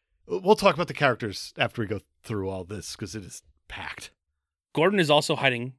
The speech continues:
Speaker 2: contraband forbidden by the government, like artwork and, and a Koran.
Speaker 1: And he is so proud of it, too.
Speaker 2: And he's
Speaker 1: Going
Speaker 2: like,
Speaker 1: like,
Speaker 2: "Check out all my stuff."
Speaker 1: "I know you're literally wanted for helping blow up the Old Bailey, but you are the least of my <laughs> worries here."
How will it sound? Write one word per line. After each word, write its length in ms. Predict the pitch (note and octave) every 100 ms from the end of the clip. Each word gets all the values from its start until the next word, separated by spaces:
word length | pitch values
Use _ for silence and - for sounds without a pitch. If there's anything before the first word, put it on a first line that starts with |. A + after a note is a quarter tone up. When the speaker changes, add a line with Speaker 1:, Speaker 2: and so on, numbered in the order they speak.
| -
Speaker 2:
contraband 560 | B2+ B2 B2+ A2+ A2
forbidden 240 | B2 A2 G#2+
by 80 | G#2
the 80 |
government, 420 | G#2 G#2 G2 G2+ G2+
like 180 | G2+
artwork 500 | - A2+ B2+ A#2 F#2+
and, 180 | G2 F#2+ -
and 100 | A2
a 40 |
Koran. 480 | G2+ A2 G2+ A2 F#2+ G2+
Speaker 1:
And 120 | C#3+
he 80 | -
is 80 |
so 220 | - G3+ C#3
proud 340 | - D#3+ D#3+
of 80 | A#2
it, 100 | F2+
too. 320 | - B2 D2 - _ _ -
Speaker 2:
And 120 | A#2+
he's 80 | D#3+
Speaker 1:
Going 160 | D3+
Speaker 2:
like, 180 | B2 G#2+
Speaker 1:
like, 120 | _
Speaker 2:
"Check 320 | - E3+ C#3
out 160 | D3 C3
all 160 | C3 B2+
my 160 | B2
stuff." 600 | G2 - - - D#3+ C4 D3+
Speaker 1:
"I 80 |
know 160 | D#3+ D#3
you're 180 | F3+ D3
literally 420 | C#3+ D#3 D3+ C#3
wanted 520 | B2+ B2+ B2 A2 - - _ _
for 340 | C3+ A#2 A2
helping 400 | - C#3 C3 A2+
blow 340 | G#2 A2 A#2 A#2+
up 160 | A#2+
the 120 | - A2+
Old 140 | A2+
Bailey, 400 | A2 A#2 C#3 C#3 _ _ _ _ _
but 160 | B2+ -
you 180 | C3+ C#3+
are 140 | C3+
the 240 | G#2 C3
least 400 | A#2+ A2+ B2 -
of 100 | -
my 160 | E3 C3+
<laughs> 40 | -
worries 480 | - B3 C#4+ C#4
here." 280 | G#3+ - F3